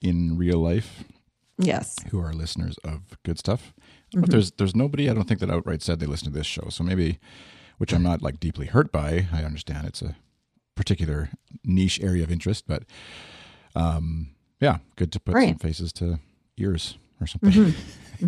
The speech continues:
Speaker 2: Mm-hmm.
Speaker 1: <laughs> Which is a, probably a,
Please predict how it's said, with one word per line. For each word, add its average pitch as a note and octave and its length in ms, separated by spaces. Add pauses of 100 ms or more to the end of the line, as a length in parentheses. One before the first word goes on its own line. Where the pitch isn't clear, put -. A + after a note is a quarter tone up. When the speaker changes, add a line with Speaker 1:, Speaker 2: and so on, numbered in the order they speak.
Speaker 2:
Mm-hmm. E3+ 300
Speaker 1:
<laughs> - 800
Which D3 160
is C3 180
a, A#2+ 400
probably D#3 220 (100)
a, F#2+ 60